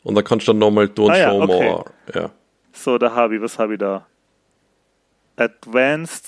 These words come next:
Speaker 2: Silencer Technology. No
Speaker 1: Mhm.
Speaker 2: Country for Old Men.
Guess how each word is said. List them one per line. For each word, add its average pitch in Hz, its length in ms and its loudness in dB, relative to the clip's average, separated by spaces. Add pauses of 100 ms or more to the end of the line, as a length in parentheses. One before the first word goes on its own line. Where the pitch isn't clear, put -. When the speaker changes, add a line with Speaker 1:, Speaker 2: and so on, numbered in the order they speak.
Speaker 2:
Silencer 120 560 -2
Technology. 101 840 -10 (760)
No 120 180 0
Speaker 1:
Mhm. 90 60 -6
Speaker 2:
Country 120 440 -8
for - 340 -2
Old 113 280 0
Men. 98 480 -8